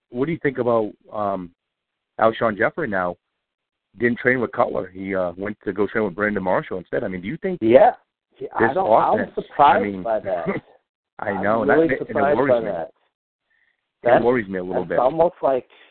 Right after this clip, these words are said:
Speaker 2: it's almost like a slap to Cutler's face, you know?
Speaker 1: Yeah,
Speaker 2: Like,
Speaker 1: you're gonna go train with the guy that, you know, 'cause there is animosity right now with, with Marshall and Cutler. I don't know if you've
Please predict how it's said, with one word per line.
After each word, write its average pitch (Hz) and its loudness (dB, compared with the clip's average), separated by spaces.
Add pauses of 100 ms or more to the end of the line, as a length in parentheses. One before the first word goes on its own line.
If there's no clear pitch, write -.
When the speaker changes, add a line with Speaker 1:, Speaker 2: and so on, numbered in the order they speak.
(300)
Speaker 2:
it's - -20
almost 131 -4
like 139 -4
a 113 -4 (100)
slap 117 -2
to 127 -4
Cutler's 120 -2 (120)
face, 127 -2 (460)
you 90 -8
know? 98 -6
Speaker 1:
Yeah, 117 0
Speaker 2:
Like, 123 -2
Speaker 1:
you're 110 0
gonna 104 -4
go 101 0
train 107 -4
with 98 -4 (300)
the 117 -18
guy 110 0
that, 104 -2
you 123 -6
know, 107 -2
'cause 104 -8 (540)
there 147 6
is 175 -2
animosity 110 -4
right 87 -4
now 87 -2
with, 85 -6 (280)
with 87 -6
Marshall 95 0
and 87 -12
Cutler. 92 -2
I 90 0
don't 107 0
know 107 -2
if - -12
you've 95 -14